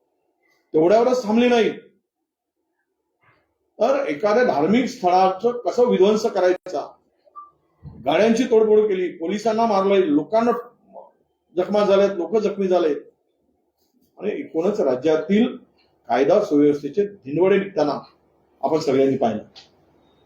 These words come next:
राज्याचे गृहमंत्री म्हणतात की हिरवा झेंडा घेऊन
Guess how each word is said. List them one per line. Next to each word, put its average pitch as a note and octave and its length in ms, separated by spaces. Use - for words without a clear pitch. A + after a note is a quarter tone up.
राज्याचे F#3 440
गृहमंत्री G#3+ 560
म्हणतात G3 400
की D#3 40
हिरवा F3+ 380
झेंडा G#3+ 360
घेऊन G#3+ 420